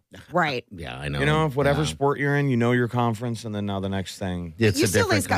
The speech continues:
Speaker 1: good
Speaker 2: conference.
Speaker 1: basketball.
Speaker 2: They got great volleyball.
Speaker 1: Yeah.
Speaker 2: You know, that's a volleyball state, just like Texas. Um, yeah, so I think it's gonna be cool. It's another team, an-, another, uh, place we can travel to for those travelers. I mean, going out to California to, to w-, watch the Huskers lose, it'd be awesome.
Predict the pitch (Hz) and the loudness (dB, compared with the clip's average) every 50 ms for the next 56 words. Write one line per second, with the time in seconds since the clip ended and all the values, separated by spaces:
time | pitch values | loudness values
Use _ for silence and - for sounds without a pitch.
0 | - - 247 226 180 - 175 165 190 240 - - - 175 - - 123 95 87 135 | 0 2 2 0 0 0 0 0 0 -2 -4 -8 -10 -10 -10 -8 -8 -4 0 0
1 | 147 143 117 170 180 147 160 160 180 202 208 147 104 80 69 67 - _ _ _ | 0 2 2 2 2 2 2 2 2 0 -2 -2 -2 -4 -4 -6 -10 _ _ _
2 | _ _ _ - 202 190 156 135 123 113 120 _ - 123 127 127 127 131 131 - | _ _ _ -4 -2 -2 -2 -4 -8 -14 _ _ -6 -2 0 0 2 0 0 -2
3 | - 131 139 151 175 170 135 113 95 92 - - - 98 82 69 - - - _ | 0 0 2 2 2 2 0 -2 -2 -4 -4 -6 -6 -6 -6 -6 -8 -14 -20 _
4 | _ _ _ - 98 - 131 120 110 - - 131 143 - - - 87 78 - _ | _ _ _ -20 -10 -4 -2 -2 -2 -2 -4 -4 -4 -4 -6 -12 -12 -12 -12 _
5 | _ _ _ _ _ _ _ _ _ _ _ - 123 135 135 135 160 175 165 - | _ _ _ _ _ _ _ _ _ _ _ 0 2 2 4 4 4 2 0 0
6 | - 185 147 175 156 170 196 175 226 226 - - 190 180 165 170 - - 202 208 | 0 0 0 0 0 -2 -2 -4 -4 -6 -2 -2 -2 0 0 0 -2 0 0 2
7 | 202 151 - - 151 156 165 175 160 117 - 165 170 170 165 160 127 110 139 147 | 2 2 0 0 0 2 2 0 -2 -4 -4 -2 -2 0 0 0 0 0 0 0
8 | 120 110 147 151 143 160 156 147 143 135 127 117 113 101 - - - 120 - 139 | 2 2 2 2 2 2 2 2 2 2 4 2 0 0 0 -2 -2 -2 -2 -4
9 | - 143 135 - - 135 127 131 143 135 113 - 131 107 92 123 117 120 117 - | -2 -2 -2 0 0 0 0 0 -2 -4 -4 -4 -4 -2 -2 0 0 0 -2 -2
10 | - - 120 123 151 156 151 131 120 131 139 131 139 117 123 127 127 113 135 131 | -2 0 0 2 2 2 0 0 0 0 0 0 0 2 2 2 2 0 0 0
11 | 127 131 131 117 - - - 139 135 127 117 - - 131 131 139 151 156 135 151 | 0 0 -2 -2 -4 -8 -4 -2 -2 -2 -2 -2 -2 0 0 2 2 2 2 2
12 | 127 107 85 - - 123 117 95 - - 87 80 78 73 92 117 110 127 - - | 2 2 0 -2 -2 -2 -2 -2 -4 -8 -10 -12 -10 -6 -4 0 0 -2 -2 0
13 | 135 131 127 123 - - 151 139 127 143 160 170 175 156 156 131 170 165 160 170 | -2 0 0 -2 -2 -6 -6 -4 -4 -2 -2 0 0 -2 -2 -2 0 0 2 0
14 | 190 185 - - 90 73 - 139 | 0 -2 -4 -8 -10 -10 -10 -12